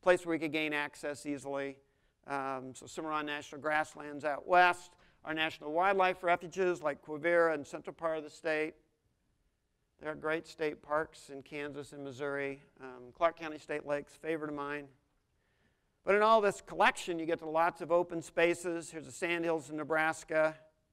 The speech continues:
Clip, northern Nebraska, went to some, uh, reserves that were run by nonprofits and collected there. When we collected plants, we, uh, had to deal with moisture.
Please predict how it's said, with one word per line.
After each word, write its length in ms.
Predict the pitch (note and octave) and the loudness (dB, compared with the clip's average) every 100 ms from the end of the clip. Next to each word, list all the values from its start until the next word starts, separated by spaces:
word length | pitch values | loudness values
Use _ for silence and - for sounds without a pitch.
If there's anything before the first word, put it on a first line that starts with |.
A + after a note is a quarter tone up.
| _ _ _ _ _ _ _ _ _ _ - | _ _ _ _ _ _ _ _ _ _ -4
Clip, 260 | E3+ F3+ | 0 0
northern 400 | E3 D#3 F3+ F#3+ | -2 -2 0 0
Nebraska, 880 | F#3 E3+ E3+ E3+ - F3 E3+ E3 E3 - | -4 -4 -2 -4 -4 2 4 4 2 -2
went 180 | D#3 D3 | -12 -12
to 220 | E3 C#3+ | -10 -12
some, 340 | - D3 C#3+ - D3 | -12 -12 -12 -12 -10
uh, 500 | C#3 C3+ B2+ C3 B2 _ _ _ | -8 -6 -6 -8 -12 _ _ _
reserves 720 | D#3 C#3+ F#3 F#3+ G3+ F#3+ - | -8 -4 0 2 2 -2 -14
that 100 | - | -14
were 100 | E3 | -8
run 120 | F3 E3+ | -6 -2
by 140 | E3 | -2
nonprofits 880 | E3 E3+ E3+ D#3 D#3 D#3 E3+ - D3 | 0 0 0 0 0 0 -6 -12 -20
and 100 | - | -4
collected 420 | D#3+ D#3+ D3+ C#3 | -2 -2 -6 2
there. 400 | D#3+ D#3+ D#3 D#3 _ _ _ _ _ _ _ _ _ _ - | 4 6 6 2 _ _ _ _ _ _ _ _ _ _ -2
When 120 | G3 | 2
we 120 | G3+ | 2
collected 600 | G3+ G3+ A3 B3+ B3+ G3+ | 0 -6 -2 -2 -4 -8
plants, 720 | - A#3 G3+ E3 F3 - - - | -4 -2 -2 -2 -8 -10 -20 -4
we, 540 | E3+ E3 D#3+ D#3 D#3 _ E3 | 0 0 2 0 -4 _ -8
uh, 600 | D3+ D3+ C#3+ C#3+ C#3+ D3+ | -4 -4 -2 0 0 0
had 160 | G3 | 0
to 60 | F#3+ | 0
deal 280 | D#3 G#3 F#3+ | 0 2 4
with 180 | F3 | 2
moisture. 720 | E3+ F3 F#3+ - D3+ C#3+ - | 0 0 0 -4 -12 -12 -14